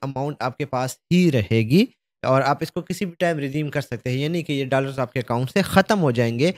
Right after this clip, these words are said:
और आपके बी एन बी या एफ़ डी यू एस डी ख़त्म हो जाएंगे। जैसे ही ये दो दिन पूरे हो जाएंगे ये आपके अकाउंट में वापस आ जाएंगे। और अगर आपको बीच में ज़रूरत हुई तो आप इस अमाउंट को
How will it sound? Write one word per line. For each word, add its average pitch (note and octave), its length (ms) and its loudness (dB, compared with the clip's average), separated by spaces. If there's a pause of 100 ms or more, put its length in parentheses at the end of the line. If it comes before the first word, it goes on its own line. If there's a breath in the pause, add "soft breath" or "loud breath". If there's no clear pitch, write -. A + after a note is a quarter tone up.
(260 loud breath)
और C#3+ 120 2
आपके C#3 240 2
बी C#3 220 -2
एन C#3 160 -2
बी C3+ 280 2
या C3 80 2
एफ़ C3+ 160 -2
डी C3+ 120 -4
यू C3 100 0
एस B2 60 -4
डी D3 100 -4
ख़त्म C#3 300 -2
हो A2+ 100 0
जाएंगे। F#2+ 340 -2 (380)
जैसे E3+ 240 4
ही G#3+ 80 4
ये G3 140 2
दो F3 160 2
दिन F3 140 0
पूरे D#3+ 200 0
हो D3+ 100 2
जाएंगे C#3 380 -2 (300)
ये D3+ 60 2
आपके C3 320 -2
अकाउंट C3+ 320 0
में F#3 60 2
वापस A#2+ 380 2
आ G2+ 80 0
जाएंगे। G2 400 -4 (220)
और C3+ 60 0
अगर D3 140 0
आपको D#3 220 0
बीच E3 280 -2
में F3 100 -2
ज़रूरत D3 360 -2
हुई D#3 120 -2
तो C#3 120 -4
आप A#2+ 140 -2
इस - 80 -20
अमाउंट B2 320 -6
को F3+ 220 -4